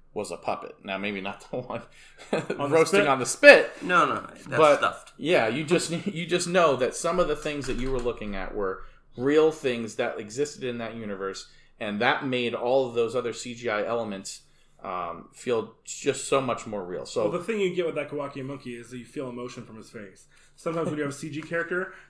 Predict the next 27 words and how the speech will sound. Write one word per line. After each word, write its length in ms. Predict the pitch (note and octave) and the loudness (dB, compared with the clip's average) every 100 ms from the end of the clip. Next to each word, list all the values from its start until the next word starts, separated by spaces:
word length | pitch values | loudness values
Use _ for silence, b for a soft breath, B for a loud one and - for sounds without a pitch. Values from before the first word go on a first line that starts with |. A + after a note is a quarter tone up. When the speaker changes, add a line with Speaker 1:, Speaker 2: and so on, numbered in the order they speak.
| - | -6
Speaker 2:
they're 120 | C#3+ | -6
so, 520 | - E3+ E3 D#3+ D3+ | -4 -2 0 0 -4
um, 240 | C3 A#2 A2+ | -6 -10 -14
smoothed 460 | - D3+ D#3 C3+ | -10 -6 -6 -6
out 300 | C3+ C#3+ D3+ | -8 -8 -8
and 160 | C3+ C3 | -10 -10
so, 440 | - C#3+ C3+ C3 C3 | -8 -6 -4 -4 -6
uh, 380 | B2+ A2+ G#2+ G#2+ A2 A#2 B2+ | -10 -12 -14 -18 -20 -20 -18
just 200 | C3 C3 | -16 -12
matte 360 | C3 B2+ C3 - | -10 -8 -8 -10
finished 320 | C#3 D3 - | -10 -10 -12
and 80 | D3+ | -14
everything 320 | D3 D#3+ D#3 b b b | -12 -12 -14 b b b
that 60 | C3 | -10
you 100 | C3 | -6
lose 240 | C#3+ C#3 | -6 -6
that 120 | B2+ | -6
emotion, 380 | A#2+ B2+ D#3 A#3 | -8 -8 -8 -8
and 180 | D3 C3 | -8 -8
you 60 | B2+ | -10
feel 240 | - D3+ | -8 -6
that 140 | C3+ | -6
emotion 360 | B2 C3 C3 B2 | -6 -8 -10 -12
when 120 | A#2+ | -12
he 80 | A#2+ | -12
was, 240 | A#2+ - - | -12 -14 -14
like, 240 | A#2+ G#2 | -14 -14